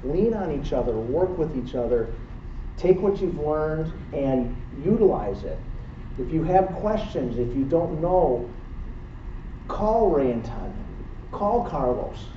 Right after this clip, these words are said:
Bother him all the time. He loves it when you call at two A M. And you know what? He loves it when you call at two A M because he's out working. Don't call him at nine o'clock in the morning, 'cause that's when he's trying to sleep.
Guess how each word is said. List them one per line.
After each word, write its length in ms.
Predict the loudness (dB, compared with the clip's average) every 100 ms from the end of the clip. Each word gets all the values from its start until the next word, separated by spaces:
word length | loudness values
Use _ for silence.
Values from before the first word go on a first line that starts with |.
| -6
Bother 400 | 0 4 6 8
him 100 | 6
all 200 | 6 4
the 100 | 4
time. 380 | 2 0 -2 -2
He 340 | -2 -4 -4 -2
loves 280 | 0 2
it 80 | 2
when 140 | 4 4
you 80 |
call 380 | 4 4 6 6
at 120 | 6
two 120 | 4 8
A 260 | 10 10
M. 760 | 8 6 2 0 -2 -2 2 8
And 120 | 10
you 60 | 12
know 80 |
what? 260 | 12 12 10
He 80 | 10
loves 320 | 12 10 12
it 80 | 12
when 120 | 12
you 80 | 8
call 280 | 8 8 8
at 60 |
two 160 | 12 12
A 100 | 12
M 220 | 6 4
because 220 | 6 4
he's 200 | 6 6
out 220 | 8 8
working. 480 | 8 6 6 0 -2 -6 -4 -2 0 0 2 8
Don't 280 | 12 12 12
call 600 | 8 8 10 10 10 8
him 160 | 6 2 0 4
at 100 | 8
nine 220 | 8 8
o'clock 380 | 8 8 8 10
in 80 |
the 60 | 8
morning, 680 | 10 10 10 6 4 0 0
'cause 100 | 4
that's 240 | 10 10 12
when 100 | 10
he's 160 | 10
trying 240 | 8 8 8
to 100 | 8
sleep. 360 | 6 8 8